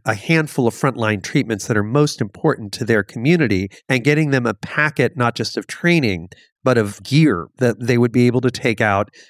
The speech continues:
into the villages and deliver. So the ted Prize was to enable him to expand his efforts substantially. And that's successful. One could certainly imagine it expanding beyond West Africa into more and more places. And so that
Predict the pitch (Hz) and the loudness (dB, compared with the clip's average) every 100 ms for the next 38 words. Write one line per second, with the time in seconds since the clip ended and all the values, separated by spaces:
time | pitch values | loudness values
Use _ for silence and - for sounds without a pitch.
0 | _ - 131 131 107 120 113 104 110 98 | _ -2 0 0 2 2 2 2 2 2
1 | 98 107 110 107 107 156 185 110 110 _ | 0 -2 -2 -2 0 2 2 2 0 _
2 | - - 131 120 185 196 160 120 113 117 | -12 -4 -2 0 0 0 0 0 2 0
3 | 104 - 127 117 107 104 110 101 - - | -2 0 2 2 0 -2 -2 -2 -4 0
4 | 147 165 123 107 - 104 101 - 117 98 | 2 2 2 0 -2 -8 -8 -6 -2 -2
5 | - 98 90 92 - - - 135 127 120 | -2 -2 -2 -4 -8 -8 0 2 2 2
6 | 143 120 - - - 175 - 131 110 101 | 0 -2 -6 -6 0 0 0 0 2 2
7 | 123 113 127 - 151 117 120 110 117 110 | 0 -2 -6 -4 -2 0 -2 0 0 0
8 | 110 104 104 - 120 110 104 104 98 - | -2 -4 -6 -2 0 0 0 -2 -6 -16
9 | _ _ 101 113 120 147 123 113 - 117 | _ _ 0 2 4 2 2 0 2 0
10 | 123 123 - 110 98 101 - 107 110 104 | 0 -2 0 2 2 0 -4 -4 -2 -2
11 | 98 95 - 190 190 104 85 - - - | -2 -6 0 0 2 -2 -6 -8 -16 -20
12 | _ 147 131 - 139 127 123 120 110 151 | _ -4 -2 2 2 2 0 -6 -2 2
13 | 247 | 2